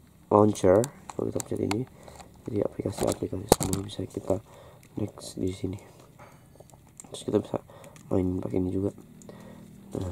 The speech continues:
dan di sini ada shortcut spotlight search. Jadi kalau misalnya kalian misalnya mau ke settingan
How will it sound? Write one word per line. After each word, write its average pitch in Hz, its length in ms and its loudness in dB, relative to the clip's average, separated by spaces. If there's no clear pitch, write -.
dan - 80 -4
di 52 160 -6
sini 101 320 -2
ada 95 240 0
shortcut - 480 -2
spotlight 95 480 2
search. - 160 -4
Jadi 101 160 0
kalau 101 240 6
misalnya 92 160 4
kalian 95 320 2
misalnya 101 640 4
mau 95 160 4
ke - 160 -10
settingan 101 800 2